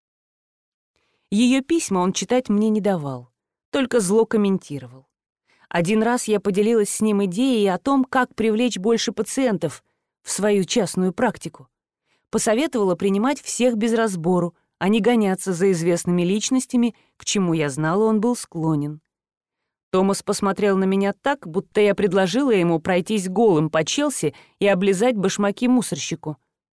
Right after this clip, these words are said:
«По-твоему, это всё, на что я годен? Избавлять от мигрени и волдырей мелких клерков? Лечить животы ничтожных людишек?» Он со стуком положил на тарелку столовые приборы.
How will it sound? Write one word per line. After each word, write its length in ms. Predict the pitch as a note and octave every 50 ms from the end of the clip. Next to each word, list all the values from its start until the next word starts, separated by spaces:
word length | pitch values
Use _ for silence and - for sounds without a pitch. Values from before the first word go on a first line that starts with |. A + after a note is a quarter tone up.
| _ _ _ _ _ _ _ _ _ _
«По-твоему, 560 | - E3 - - D#3 E3 F3 F3+ F3 F#3+ F#3+ F#3+
это 200 | F3 - G3 -
всё, 240 | - - - G#3 F#3
на 140 | F#3 F#3
что 200 | F3+ - - G#3
я 160 | F#3+ F#3+ F#3 F#3+
годен? 480 | F#3 G#3 D#4+ F4 G3+ D#3 C#3 B2+ A2+ - _ _ _ _ _ _ _ -
Избавлять 580 | G3+ G3+ D#3+ D#3 G3+ F#3+ F3 G#3+ A3 A3 - G#3+
от 120 | G3+ -
мигрени 640 | G3+ G3+ G#3 F3+ F#3+ G3+ A3+ A#3+ B3 A#3 A3 G#3
и 40 | F#3
волдырей 480 | E3+ F3 F#3+ F#3+ E3+ F#3 F#3+ G#3+ A3+ G#3+
мелких 500 | G#3 G#3+ G#3+ G#3+ G3+ - A3 A3+ - _
клерков? 560 | - C#4 E4+ F#4+ F4+ - - C3+ - - _ _ _ _ _ _ _ _ _ _ _ -
Лечить 360 | F#3 G#3+ E3+ - B3 G3 F3+
животы 460 | D#3+ E3+ A3+ G#3 G#3 A3 - D4+ D4
ничтожных 640 | C4 A#3 G#3 - - - C4+ C4+ A3 B3+ B3+ - B3+
людишек?» 640 | B3+ B3 G#3+ G3 G#3+ G#3+ - - F4+ - - - _ _ _ _ _ _ _ _ _ _ _ _ _ _ _ _ _ _ _ _ _ _ -
Он 160 | G3 A3 G#3
со 160 | - - G#3+
стуком 440 | G3 - - C#4 C#4 - C#4+ C#4 C4
положил 400 | A#3+ A3+ A3 G#3+ F#3 A3+ B3+ A#3
на 120 | A3+ G#3+
тарелку 400 | - G#3+ G3 A3 B3 B3+ - C#4
столовые 540 | B3+ - - A#3 A3 A3+ A3+ G#3 A3+ A#3 A#3
приборы. 520 | - B3 B3+ A3 F3 D3+ D3 D3 C3+ B2